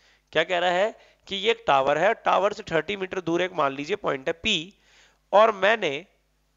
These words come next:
इस पी पॉइंट से इस टॉप के, इस टावर के टॉप को देखा, इस टावर के टॉप को देखा और एंगल बनाया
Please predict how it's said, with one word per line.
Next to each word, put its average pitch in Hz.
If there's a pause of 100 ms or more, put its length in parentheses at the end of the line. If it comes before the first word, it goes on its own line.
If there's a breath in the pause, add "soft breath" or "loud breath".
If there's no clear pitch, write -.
(120)
इस -
पी 220
पॉइंट 196
से 226
इस 226 (100)
टॉप 208
के, 214 (280)
इस 214
टावर 180
के 233
टॉप 190
को 202
देखा, 139 (380)
इस -
टावर 143
के 175 (640 soft breath)
टॉप 208
को 220
देखा 147 (640 soft breath)
और 202 (160)
एंगल 220
बनाया 180